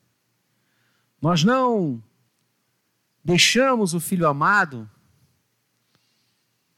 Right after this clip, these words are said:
fora da nossa vida. Nós com ele vivemos. Com ele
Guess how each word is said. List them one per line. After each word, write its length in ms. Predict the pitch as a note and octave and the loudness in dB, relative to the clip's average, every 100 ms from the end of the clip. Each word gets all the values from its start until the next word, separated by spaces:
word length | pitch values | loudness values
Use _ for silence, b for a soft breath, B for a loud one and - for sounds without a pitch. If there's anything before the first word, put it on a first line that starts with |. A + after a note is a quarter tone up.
| _ _ _ _ _ _ _ _ _ - | _ _ _ _ _ _ _ _ _ -16
fora 540 | - - D3+ E3+ D#3+ | -12 -6 -2 -2 -2
da 140 | C#3 C3 | -4 -4
nossa 320 | C3 B2 A#2+ | -4 -4 -6
vida. 520 | G#2+ A2 G2 G2 F#2+ _ _ _ _ _ _ _ _ _ _ _ _ _ _ _ _ _ _ _ _ _ | -6 -6 -6 -10 -16 _ _ _ _ _ _ _ _ _ _ _ _ _ _ _ _ _ _ _ _ _
Nós 200 | B2 A#2+ | -10 -8
com 200 | - B2 | -6 -6
ele 160 | A#2+ A#2 | -8 -8
vivemos. 720 | G#2+ G2+ G2 F2+ F2 - F#2+ _ _ _ _ _ _ _ _ _ _ | -10 -12 -16 -20 -20 -20 -20 _ _ _ _ _ _ _ _ _ _
Com 220 | - A#2 | -6 -2
ele 400 | A#2+ A2+ G2+ F#2+ | -2 -2 -4 -12